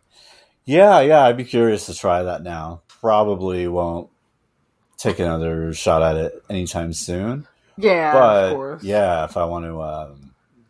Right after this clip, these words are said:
Speaker 1: give it another shot down the road, I would definitely do that.
Speaker 2: Definitely. Yeah.
Speaker 1: Awesome. Should we wrap it up here?
Speaker 2: Yep, I would say so.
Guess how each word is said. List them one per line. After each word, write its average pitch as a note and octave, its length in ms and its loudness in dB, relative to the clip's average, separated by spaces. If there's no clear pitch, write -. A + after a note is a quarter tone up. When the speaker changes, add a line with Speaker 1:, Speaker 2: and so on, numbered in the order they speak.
Speaker 1:
give D#2+ 180 -6
it D#2+ 60 -6
another D2+ 340 -10
shot D2+ 480 -2
down E2+ 240 -8
the D#2+ 100 -8
road, D#2+ 460 -4
I F#2 60 2
would E2 100 -2
definitely D#2+ 400 -4
do D2+ 180 -10
that. D2+ 320 -6
Speaker 2:
Definitely. C#3+ 880 -4
Yeah. G3 420 -4
Speaker 1:
Awesome. C#3+ 680 0
Should D3 220 -6
we C#3 140 -4
wrap B2 340 0
it C3 80 -2
up D3 220 0
here? D#3 440 -4
Speaker 2:
Yep, C#4 400 -4
I D#3+ 160 0
would G#3+ 140 -2
say D3 260 -6
so. D3 360 -8